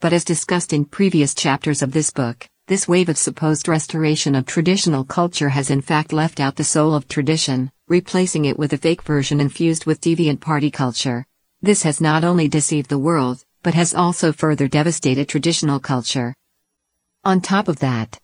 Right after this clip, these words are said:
in order to further influence the world, one of the key elements of the party's external propaganda is to export so-called traditional Chinese culture as defined by the C C P,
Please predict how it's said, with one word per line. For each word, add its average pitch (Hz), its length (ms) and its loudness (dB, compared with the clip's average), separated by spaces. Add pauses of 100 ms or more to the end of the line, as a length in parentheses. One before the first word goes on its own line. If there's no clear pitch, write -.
(120)
in 160 160 0
order 165 220 2
to 160 140 -2
further 143 360 0
influence 156 540 0
the 151 100 -4
world, 147 460 -2 (160)
one 190 180 2
of 180 120 0
the 175 80 2
key 185 240 0
elements 165 400 2
of 139 80 -4
the 143 80 -4
party's 165 440 0
external 160 540 0
propaganda 156 720 0
is 143 180 0
to 147 160 -2
export 190 480 -2
so-called 160 460 2
traditional 160 560 2
Chinese 151 500 0
culture 160 420 0
as 135 140 0
defined 151 420 0
by 139 120 0
the 139 100 0
C 156 240 0
C 151 240 0
P, 135 380 -2